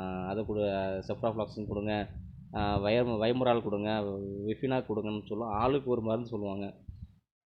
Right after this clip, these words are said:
சில பேர் என்ன சொல்லுவாங்க, "நீங்க ஆரம்பத்திலேயே ஏழு நாள்ல ஒரு சொட்டு மருந்து போட்டீங்களா, பதினஞ்சு நாள்ல சொட்டு மருந்து போட்டீங்களா, இருபத்தோரு நாள்ல சொட்டு மருந்து போட்டீங்களான்னு?" கேட்பாங்க. இந்த சொட்டு மருந்து வேலையே வேண்டாம். நீங்க அதை போட்டாதான் நோய் வருமே. இது வந்து ஒரு மார்க்கெட்டிங் கார்ப்பரேட்டுக்காண்டி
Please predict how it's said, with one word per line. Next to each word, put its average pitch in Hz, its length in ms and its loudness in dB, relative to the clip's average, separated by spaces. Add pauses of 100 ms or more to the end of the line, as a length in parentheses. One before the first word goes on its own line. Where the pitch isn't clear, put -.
(440)
சில 151 260 4
பேர் 156 100 4
என்ன 151 120 4
சொல்லுவாங்க, 143 360 2
"நீங்க 147 200 2
ஆரம்பத்திலேயே 143 680 6
ஏழு 139 160 6
நாள்ல 139 200 2
ஒரு 135 140 4
சொட்டு 127 160 0
மருந்து 123 220 0
போட்டீங்களா, 113 460 2
பதினஞ்சு 131 340 2
நாள்ல 123 40 0
சொட்டு 110 240 -2
மருந்து 110 340 -2
போட்டீங்களா, 110 280 0
இருபத்தோரு 131 400 2
நாள்ல 117 120 2
சொட்டு 107 200 -6
மருந்து 104 300 -4
போட்டீங்களான்னு?" 101 380 -2
கேட்பாங்க. 92 200 -6 (560)
இந்த - 300 -8
சொட்டு 107 260 0
மருந்து 135 300 2
வேலையே 139 520 4
வேண்டாம். 117 360 0 (120)
நீங்க 95 280 -4
அதை 90 220 -6
போட்டாதான் 131 580 2
நோய் 120 220 2
வருமே. 107 400 0 (440)
இது 98 100 0
வந்து 113 200 0
ஒரு 117 140 2
மார்க்கெட்டிங் 123 680 0
கார்ப்பரேட்டுக்காண்டி 117 760 0